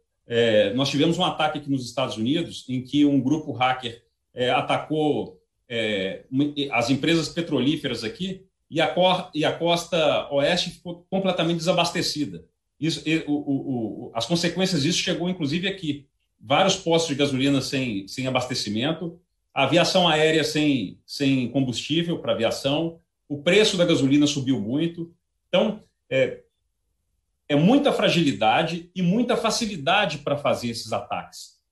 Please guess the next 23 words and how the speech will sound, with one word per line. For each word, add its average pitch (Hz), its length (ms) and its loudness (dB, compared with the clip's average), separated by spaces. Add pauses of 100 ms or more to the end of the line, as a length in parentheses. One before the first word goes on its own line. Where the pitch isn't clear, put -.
(200)
E 147 120 4
esses 202 220 2
ataques, 135 560 0
né, 143 400 -4
o, 113 540 -8
o, 120 40 -6
o 110 40 -8
cybercrime, 160 920 0 (220)
ele 170 200 2
atinge 139 560 0
tanto 208 540 0 (180)
questões 147 420 0
de 135 60 -4
defesa, 202 760 -4 (220)
de 117 120 -6
ataques 170 420 -2
à 151 60 -2
soberania 139 760 0
e 135 120 0
à 135 40 2
defesa 131 440 -6
do 127 100 -10
país, - 580 -6